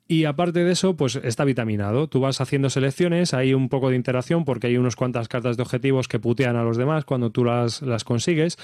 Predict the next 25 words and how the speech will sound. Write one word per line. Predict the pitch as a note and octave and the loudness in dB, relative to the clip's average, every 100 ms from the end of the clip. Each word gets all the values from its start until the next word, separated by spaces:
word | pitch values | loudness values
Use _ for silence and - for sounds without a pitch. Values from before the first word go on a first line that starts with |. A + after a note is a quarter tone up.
| - - - - | -20 -20 -20 -4
Y, | C#3+ D3+ E3 - | 0 2 2 0
eh, | D3+ C3 C3 B2 A#2+ A#2+ | 0 2 0 0 0 0
también | B2+ C3 D3 | 0 0 2
hay | D3+ | 2
unas | D3+ C#3+ | 2 0
cartas | D#3 C#3 C#3+ | -2 -2 0
de | D3 | 2
bonos | D#3 E3+ E3+ | 2 0 0
que | B2 | -2
si | B2 | -2
las | B2 | -2
consigues, | - C#3 E3 E3+ D3+ | -2 0 0 0 0
pues | B2 | -2
te | |
da | B2 | 0
más | B2+ B2+ | 0 0
puntos | C#3+ C3+ C3 | 0 0 2
de | B2+ | 2
victoria | B2+ C#3+ C#3 | 2 0 0
al | |
final | B2 A#2+ | 0 0
de | A2 | 0
la | G#2+ G2+ | -2 -4
partida. | F#2+ - F#2+ F#2 - - - - _ | -6 -4 -2 -4 -8 -20 -20 -20 _
¿Mm? | - | -2